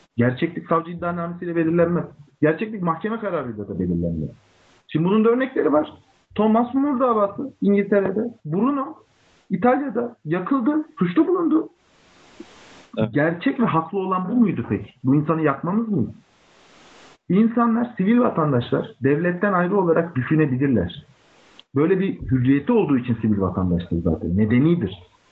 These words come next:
Speaker 2: Evet.
Speaker 1: Ve bağımsız düşünebilme
Speaker 2: Evet.
Speaker 1: hürriyetiyle de bağımsız değer yargılarını koyabilirler.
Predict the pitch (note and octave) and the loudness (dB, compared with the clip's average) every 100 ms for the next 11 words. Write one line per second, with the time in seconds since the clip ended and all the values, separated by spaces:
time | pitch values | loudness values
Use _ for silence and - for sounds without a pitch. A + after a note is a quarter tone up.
0 | _ _ _ _ F2+ D#2+ - F3+ A3+ - | _ _ _ _ -4 -4 0 2 2 0
1 | E3+ F#3 F3+ D4 F#3 G3 G#3 F3+ F#3+ G#3 | 0 -2 -2 -2 0 0 0 0 0 0
2 | A3+ G#3+ G3 G3+ A3+ A3 G#3+ E3 C#3+ D#3 | 2 2 2 0 0 0 0 2 2 2
3 | F3+ A3 D3+ D#3 G3 G3+ E3 C#3+ B2 A2 | 0 -4 0 2 2 2 0 2 2 2
4 | B2+ G#2+ F2+ F#2 E2+ D#2+ | 2 0 0 -4 -4 -6